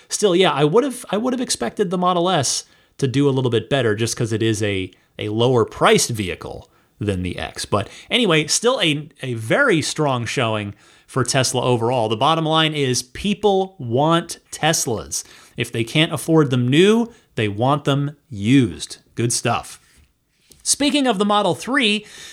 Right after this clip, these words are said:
the Shanghai-built Model three, made in China, has won a local quality award,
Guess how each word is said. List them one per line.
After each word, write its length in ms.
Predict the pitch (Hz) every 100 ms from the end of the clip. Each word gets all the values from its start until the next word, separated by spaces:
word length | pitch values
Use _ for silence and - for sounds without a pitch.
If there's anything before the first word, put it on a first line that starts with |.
| -
the 220 | 139 190
Shanghai-built 1080 | 185 - 233 285 311 226 170 131 117 123 127
Model 360 | 135 127 117 110
three, 560 | - 117 104 143 214 _ _ -
made 180 | 123 117
in 80 |
China, 400 | 113 135 127 185
has 240 | 170 180 123
won 240 | 143 160
a 160 | 170 143
local 460 | 120 190 247 294
quality 640 | - - 208 262 349 233 160
award, 480 | 127 110 85 80